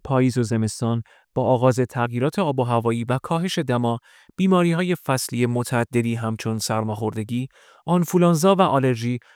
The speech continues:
شایع می‌شوند. رعایت اصول بهداشت فردی می‌تواند به جلوگیری از این بیماری‌ها کمک شایانی کند. یکی از مهمترین اقدامات بهداشتی شستن دست‌ها به طور منظم و مناسب است.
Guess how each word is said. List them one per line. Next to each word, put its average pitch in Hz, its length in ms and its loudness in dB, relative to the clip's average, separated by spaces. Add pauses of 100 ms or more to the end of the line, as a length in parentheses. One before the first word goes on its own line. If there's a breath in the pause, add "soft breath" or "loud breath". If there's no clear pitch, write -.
شایع 180 400 -2
می‌شوند. - 480 -10 (640)
رعایت 185 460 4
اصول 147 440 0
بهداشت 131 580 0
فردی 120 380 -2
می‌تواند 139 580 -4 (380 soft breath)
به 185 100 2
جلوگیری 165 540 4
از 131 160 0
این 135 140 -2
بیماری‌ها 117 560 0
کمک 127 360 -2
شایانی 139 520 -2
کند. - 260 -16 (600)
یکی 123 220 0
از 120 160 0
مهمترین 113 520 0
اقدامات 120 520 -2
بهداشتی 131 640 0 (320 loud breath)
شستن 196 400 0
دست‌ها 131 580 2
به 120 120 4
طور 117 220 0
منظم 110 640 0
و 135 120 4
مناسب 151 480 -2
است. - 260 -18